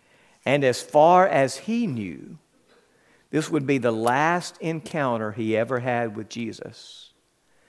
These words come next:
I believe it's Mark's record of this passage that says, as Jesus was on trial when the rooster crowed, Jesus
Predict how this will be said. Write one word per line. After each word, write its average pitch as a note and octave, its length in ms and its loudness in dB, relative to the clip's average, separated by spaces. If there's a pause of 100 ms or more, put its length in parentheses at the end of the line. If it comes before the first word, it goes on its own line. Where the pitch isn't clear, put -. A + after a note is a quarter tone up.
(180)
I C#3+ 80 4
believe E3 340 6
it's D#3 200 -2
Mark's E3 640 2
record B2 500 0
of G#2 100 -4
this A#2 200 -6
passage A2+ 540 -2 (260)
that C3+ 160 0
says, C3 260 2
as B2 300 2
Jesus C3+ 500 -4
was B2 220 -4
on A#2+ 180 -2
trial C3+ 560 2
when A#2 180 -4
the A2+ 80 -4
rooster C3 420 -6
crowed, C3 600 -2 (320)
Jesus C3 500 -4